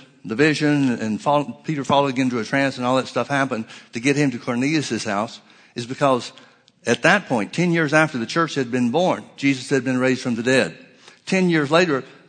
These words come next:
the, the message, the gospel message still hadn't gone much to the Gentiles. So Peter takes Jews with him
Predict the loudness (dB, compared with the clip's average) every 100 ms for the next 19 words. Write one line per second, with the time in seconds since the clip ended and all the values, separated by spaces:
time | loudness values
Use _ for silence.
0 | _ -6 -6 -6 -2 4 4 4 0 -6
1 | 2 2 2 0 -2 -2 -6 -2 2 2
2 | 2 2 2 2 0 -2 -10 -6 -2 -2
3 | -4 -10 -14 -20 _ _ _ _ _ _
4 | _ _ _ _ _ _ _ _ -2 -2
5 | 2 2 2 2 2 2 -8 -12 -20 _
6 | -4 -2 0 2 2 4 0 -4